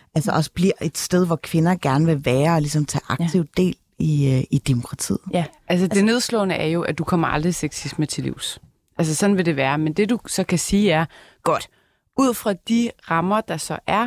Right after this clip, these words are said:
Speaker 3: hvordan agerer vi? Bliver du, øh, udsat for krænkelser, det være sig i den milde ende af skalaen, eller den mere voldsomme ende af skalaen, så skal du vide, hvilken leder kan du gå til. Øhm, det har nogle konsekvenser, og de konsekvenser er egentlig sådan lidt besluttet på forhånd,
Speaker 1: Mm.
Speaker 3: så det ikke bare er sådan noget,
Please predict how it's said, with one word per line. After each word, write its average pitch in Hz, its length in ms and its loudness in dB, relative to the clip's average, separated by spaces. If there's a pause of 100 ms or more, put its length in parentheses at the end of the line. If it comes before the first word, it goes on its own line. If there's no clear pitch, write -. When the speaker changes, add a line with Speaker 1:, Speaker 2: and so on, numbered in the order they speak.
(160)
Speaker 3:
hvordan 190 460 -2
agerer - 420 -4
vi? 143 260 -6 (240)
Bliver 196 160 2
du, 180 360 -4
øh, 165 280 2
udsat 226 380 0
for - 160 -8
krænkelser, 170 520 -2
det 180 180 -2
være 156 180 0
sig 156 140 -6
i 151 40 -6
den 156 160 -2
milde 285 340 2
ende 285 120 0
af 285 60 -2
skalaen, 254 540 -2
eller 202 220 -2
den 196 120 -2
mere 180 160 2
voldsomme 165 420 -2
ende 165 100 0
af 160 60 -2
skalaen, 160 440 0
så 196 120 -6
skal 226 200 -2
du 208 60 2
vide, 202 340 2 (440)
hvilken 208 380 2
leder 190 400 2 (120)
kan 185 120 -2
du 165 60 -2
gå - 160 -8
til. 180 340 -2 (440)
Øhm, 175 280 4
det 170 160 -2
har 180 220 0
nogle 180 160 0
konsekvenser, 196 800 -2
og - 180 -2
de 185 60 -2
konsekvenser 180 720 0
er 170 140 2
egentlig 165 280 2
sådan 185 140 2
lidt 180 180 0
besluttet 190 500 0
på - 120 -8
forhånd, 165 480 0
Speaker 1:
Mm. 139 40 -4
Speaker 3:
så 165 120 0
det 170 100 2
ikke 180 260 2
bare 170 440 0
er 170 80 0
sådan 180 200 0
noget, 170 260 4